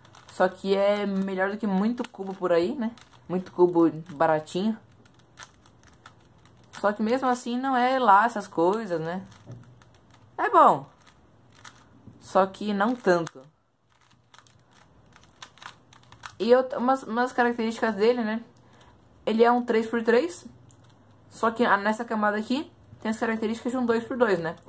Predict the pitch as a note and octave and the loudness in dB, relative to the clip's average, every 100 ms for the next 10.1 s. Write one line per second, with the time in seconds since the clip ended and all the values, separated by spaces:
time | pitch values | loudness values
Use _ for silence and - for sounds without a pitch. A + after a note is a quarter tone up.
0 | - - F3+ G3+ G#3+ G3+ D#3 C#3+ - _ | -6 0 0 0 -2 0 0 -6 -16 _
1 | _ _ _ _ _ _ _ - E3 F3+ | _ _ _ _ _ _ _ -18 -2 2
2 | F#3 F#3+ - B3+ F3+ D#3 - _ _ _ | 2 0 -4 0 0 0 -12 _ _ _
3 | _ - D#3+ E3+ F3 F3+ G3 G3 G#3+ G3+ | _ -8 -4 -4 -4 -10 -10 -6 -6 -6
4 | G3+ A#3+ A3+ D#3+ D3 D#3 _ _ _ _ | -8 -6 -6 -6 -8 -16 _ _ _ _
5 | _ - - - - F3 G3 G#3 F#3 G3 | _ -20 -20 -20 -6 0 0 -2 -4 -2
6 | G3 F#3+ G#3 G#3 G#3+ G#3 G#3 G3+ G3+ - | -2 -4 -4 -4 -6 -6 -6 -4 -6 -6
7 | G3+ A#3+ F#4 - - - - - G3 - | -6 -4 -4 -6 -14 -20 -20 -10 -8 2
8 | G#3+ A3+ C4 C#4+ B3+ G3+ D#3 - _ _ | 2 2 -2 2 2 2 0 -6 _ _
9 | - - F3 F3 F#3 A#3+ A3 F#3+ - D#3 | -20 0 2 2 -2 -4 -2 -2 -2 -6